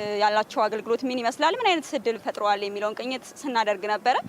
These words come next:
እንደሚታወቀው በአጠቃላይ በአዲስ አበባ፣ እ፣ የሰውም የተሽከርካሪውም እንቅስቃሴ ከፍተኛ እንደሆነ ይታወቃል። በተለይ ደግሞ ሜክሲኮ ላይ ስንመለከት ሜክሲኮ በተለያዩ አቅጣጫዎች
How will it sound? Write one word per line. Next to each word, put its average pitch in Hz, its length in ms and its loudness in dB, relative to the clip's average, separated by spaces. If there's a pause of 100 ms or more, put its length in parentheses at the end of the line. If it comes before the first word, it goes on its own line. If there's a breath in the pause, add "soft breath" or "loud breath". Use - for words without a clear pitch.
(340 loud breath)
እንደሚታወቀው 247 640 0
በአጠቃላይ 208 480 0
በአዲስ 214 400 -2
አበባ፣ 220 180 0 (180)
እ፣ 220 220 -6
የሰውም 214 400 -2 (160)
የተሽከርካሪውም 226 1000 -4
እንቅስቃሴ 233 520 -4
ከፍተኛ 302 440 -4
እንደሆነ 220 360 -2
ይታወቃል። 208 540 0 (280 loud breath)
በተለይ 440 300 0
ደግሞ 262 240 0
ሜክሲኮ - 380 -8
ላይ 240 180 0
ስንመለከት 208 760 -4
ሜክሲኮ 233 340 -8
በተለያዩ 277 480 0
አቅጣጫዎች 208 580 -2